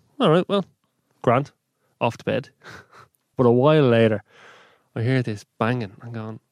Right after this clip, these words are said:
"What is that?" Hear it again. Keeps going. I go out on the landing, look outside, and there's two guards out the front, <laughs> downstairs.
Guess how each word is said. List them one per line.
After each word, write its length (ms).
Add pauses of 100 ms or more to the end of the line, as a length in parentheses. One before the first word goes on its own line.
"What 280
is 200
that?" 260 (280)
Hear 180
it 40
again. 500 (520)
Keeps 220
going. 320 (340)
I 80
go 140
out 160 (160)
on 120
the 60
landing, 300
look 180
outside, 320
and 100
there's 120
two 160
guards 340
out 100
the 80
front, 300 (400)
<laughs> 260
downstairs. 580